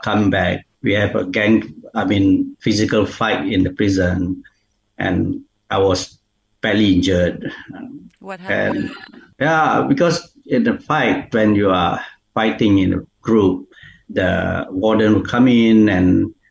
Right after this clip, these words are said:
Speaker 1: lock you up in the dark room, and then, uh, they would try to disable you, you know, and you, you, you just got injured in that process.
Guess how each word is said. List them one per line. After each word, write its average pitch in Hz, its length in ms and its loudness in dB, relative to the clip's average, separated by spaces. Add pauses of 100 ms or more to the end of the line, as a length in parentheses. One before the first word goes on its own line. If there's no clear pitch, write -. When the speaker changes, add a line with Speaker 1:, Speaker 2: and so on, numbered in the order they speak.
(140)
Speaker 1:
lock 98 380 -2
you 113 120 4
up 101 320 0
in - 140 0
the 104 100 -4
dark 113 360 -2
room, 107 440 2
and 95 160 2
then, 95 320 0
uh, 92 320 -2
they 90 140 -2
would 95 220 -6
try 101 240 -2
to 98 100 -2
disable 120 640 2
you, 107 680 2
you 101 60 -2
know, 120 200 0 (440)
and 113 280 2
you, 127 80 4 (260)
you, 151 220 2
you 135 160 4
just 127 280 0
got 107 340 0
injured 101 420 2
in 92 120 2
that 87 200 -2
process. 80 560 -8